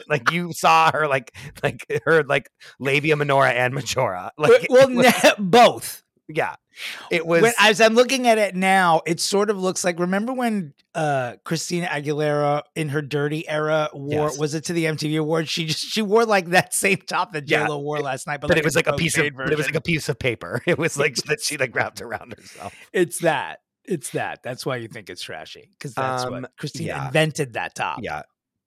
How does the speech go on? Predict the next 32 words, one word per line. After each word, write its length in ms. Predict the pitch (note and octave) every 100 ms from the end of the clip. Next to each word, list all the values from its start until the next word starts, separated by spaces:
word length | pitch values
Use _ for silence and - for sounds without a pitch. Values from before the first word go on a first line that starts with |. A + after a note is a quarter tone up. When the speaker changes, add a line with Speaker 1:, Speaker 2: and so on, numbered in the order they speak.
| B2+
Speaker 1:
During 240 | B2+ A2
the 60 | G#2+
Dirty 280 | G#2+ F#2+ F#2
era, 220 | F#2 G2+
which 180 | A2+ C3+
is, 120 | A#2+
like, 100 | -
the 80 | B2+
point 260 | G#2 A#2
of 160 | A2+ -
it, 120 | -
<laughs> 200 | C3+ A#2
for 120 | D3+
her 120 | C#3 C3
to, 60 |
like, 100 | B2
Speaker 2:
Oh, 60 | D3+
Speaker 1:
look 120 | A#2+
Speaker 2:
yeah. 80 | A#2+
Speaker 1:
like 60 | -
a 80 | - _ - -
too 100 | G3
Speaker 2:
Mm-hmm. 100 | G#3
Speaker 1:
good 140 | A#3+
piece 140 | - -
of 60 |
trash. 580 | - C#3 - C3 - - - - - - -
Speaker 2:
Yep. 80 | D3+
Speaker 1:
Um, 420 | D3+ D3+ D3+ D3 C#3 _ _
I 100 | D#3+
mean, 320 | D#3+ F3+ F3+ F3
uh, 40 | -